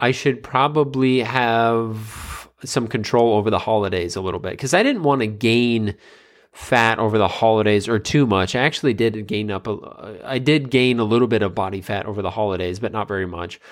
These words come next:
But I didn't wanna gain too much 'cause I'm like, "Oh boy, if I'm gonna get on stage, I don't wanna start out by losing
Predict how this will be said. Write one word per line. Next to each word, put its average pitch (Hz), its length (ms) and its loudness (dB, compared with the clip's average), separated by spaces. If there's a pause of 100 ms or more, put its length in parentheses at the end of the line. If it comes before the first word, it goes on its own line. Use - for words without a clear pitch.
(140)
But 156 140 2
I 151 60 4
didn't 170 200 2
wanna 143 160 2
gain 120 240 0
too 170 140 0
much 131 200 0
'cause 113 160 -4
I'm 113 60 -6
like, 101 220 -4
"Oh 110 280 -8
boy, 104 300 -2
if 92 140 -4
I'm 120 80 -2
gonna 143 100 -2
get 110 160 0
on 90 140 -8
stage, 104 800 -2 (420)
I 156 80 4
don't 180 140 2
wanna 151 160 2
start 131 280 2
out 120 200 4
by 107 140 2
losing 113 760 -2